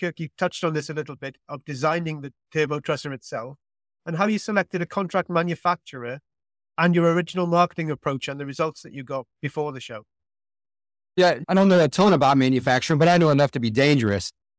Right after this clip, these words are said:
Speaker 2: And right when we first started out, we realized that it was either gonna be made out of wire or stamped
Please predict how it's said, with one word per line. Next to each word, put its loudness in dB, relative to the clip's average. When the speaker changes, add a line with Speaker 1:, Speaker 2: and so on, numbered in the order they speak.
Speaker 2:
And 2
right 4
when 4
we 4
first 2
started 4
out, 4
we 0
realized 4
that 4
it 2
was -2
either 2
gonna 2
be 4
made 4
out 4
of -4
wire 4
or -8
stamped -4